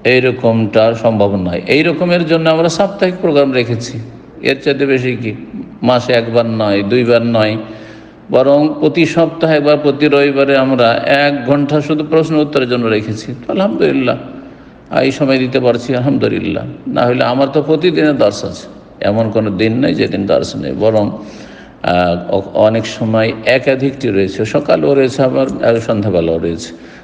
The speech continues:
জুমার দিনে কয়েকটি দর্শ রয়েছে, তো,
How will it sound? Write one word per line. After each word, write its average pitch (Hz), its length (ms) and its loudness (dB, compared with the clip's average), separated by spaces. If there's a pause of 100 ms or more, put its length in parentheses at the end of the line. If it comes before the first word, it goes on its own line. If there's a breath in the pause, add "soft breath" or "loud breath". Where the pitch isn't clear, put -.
(140)
জুমার 131 400 2
দিনে 131 420 2 (360 loud breath)
কয়েকটি 151 360 2
দর্শ 110 320 0
রয়েছে, 82 340 -4 (800 loud breath)
তো, 120 100 2